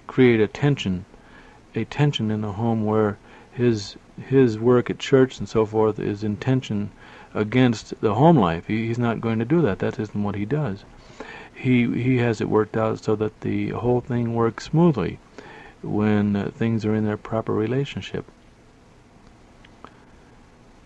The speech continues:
And the greatest ministry for any Christian woman, any Christian wife or mother, is her home, her family. That's, that's the ministry that is, far outstrips the pulpit ministry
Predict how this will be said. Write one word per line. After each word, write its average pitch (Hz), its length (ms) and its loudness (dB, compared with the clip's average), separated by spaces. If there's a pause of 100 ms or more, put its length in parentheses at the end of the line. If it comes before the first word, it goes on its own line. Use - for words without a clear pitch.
(340)
And 107 240 0
the 107 60 2
greatest 131 460 6
ministry 127 420 0
for 104 160 -2
any 127 200 2
Christian 110 460 -6
woman, 98 360 -4 (840)
any 113 220 -2
Christian 107 400 -2
wife 104 220 -2
or 101 60 -2
mother, 104 300 -2
is 101 120 -2
her 104 140 0
home, 127 400 -2 (420)
her - 100 -6
family. 135 480 0
That's, 127 260 -4
that's 127 280 -6
the 104 80 -8
ministry 110 480 -4
that 107 200 -4
is, 104 260 -4 (200)
far 139 400 8
outstrips 95 560 2
the - 80 -8
pulpit - 400 0
ministry 95 540 -8